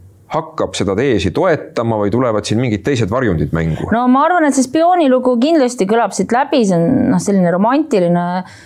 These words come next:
Speaker 2: liin, põnev omal kombel, et ma olen, noh, saanud õnneks jutule ka näiteks väga tuntud Briti külma sõda ja kunsti uuriva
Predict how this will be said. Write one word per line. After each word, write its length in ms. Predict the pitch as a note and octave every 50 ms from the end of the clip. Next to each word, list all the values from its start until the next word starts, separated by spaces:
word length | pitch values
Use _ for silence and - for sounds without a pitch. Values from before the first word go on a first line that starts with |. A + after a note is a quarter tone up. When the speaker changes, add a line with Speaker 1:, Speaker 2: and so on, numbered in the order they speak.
| - - - - -
Speaker 2:
liin, 640 | - D#3 E3 G#3 C#4 E4 E4 D4+ C4+ A3+ G#3 G#3 G#3+ G#3 G3 F#3 - - - - _
põnev 320 | A3 A#3+ B3+ A#3+ G#3 F#3 F#3+
omal 320 | G3+ G#3+ G3 F#3 F3 E3+
kombel, 480 | F3 F#3+ G3 F#3+ F3+ F3 E3+ E3+ F3 E3+ E3+ E3+ -
et 320 | - F3+ F3 E3+ E3+ - -
ma 140 | F3+ F3+ F3
olen, 240 | F3+ F3 F3 F3+ F3 F3 E3+ E3 E3
noh, 140 | F3 F3 D#3+
saanud 320 | - G3+ G3 G3 F3+ E3+ F#3
õnneks 240 | F#3+ G3+ F#3+ - -
jutule 460 | G3+ A3 A#3+ A#3+ - - D#3 D#3 D#3+ D#3+ - - - - - - - - - - - -
ka 80 | F3 E3+
näiteks 220 | E3 - F3 - -
väga 220 | G3 G#3 G#3 F#3+ E3
tuntud 520 | F3 E3 E3+ F3+ F3 - F3 E3 E3+ F3
Briti 400 | - F#3 F3 F3 - - E3+ D#3 D3+ D#3 D3+ D#3 D#3 D#3+ - -
külma 460 | - G#3+ G#3 G3+ F#3+ F3 E3 E3 D#3+ D#3 D#3 - - - -
sõda 380 | F#3 - A3 G#3+ G#3+ F#3 E3 D#3
ja 80 | D#3 E3
kunsti 380 | F3+ G3 G#3+ A3 A3 - F#3+
uuriva 400 | F3+ F#3 F3+ F3 E3+ D#3 D#3 D#3